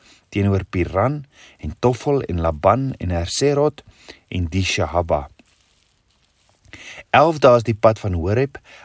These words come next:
af na die gebergte Seir tot by Kadesh Barnea. So Moses noem toe nou sewe pl-, hy noem sewe plekke, naamlik plek nommer een, aan die ander kant van die Jordaanrivier,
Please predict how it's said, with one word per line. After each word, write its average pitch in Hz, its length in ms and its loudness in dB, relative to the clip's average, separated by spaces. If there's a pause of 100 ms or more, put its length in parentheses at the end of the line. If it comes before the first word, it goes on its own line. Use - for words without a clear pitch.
af 120 280 2
na 104 120 0
die 95 80 -2
gebergte 90 540 -2
Seir 123 560 -6 (340)
tot 127 240 -2
by 107 200 0
Kadesh 98 640 -4
Barnea. 78 580 -2 (640)
So 104 220 -2
Moses 147 480 -2
noem 104 240 0
toe 101 160 -4
nou 90 160 -4
sewe 110 340 -4
pl-, - 220 -8
hy 90 200 -2
noem 120 200 2
sewe 135 420 -6 (140)
plekke, 90 340 -2
naamlik 101 380 -4 (580)
plek 165 280 -4
nommer 139 240 0
een, 123 340 -4 (120)
aan - 140 -4
die - 80 -10
ander 170 320 -4
kant 120 260 -2
van 110 140 -4
die 98 60 0
Jordaanrivier, 80 920 -6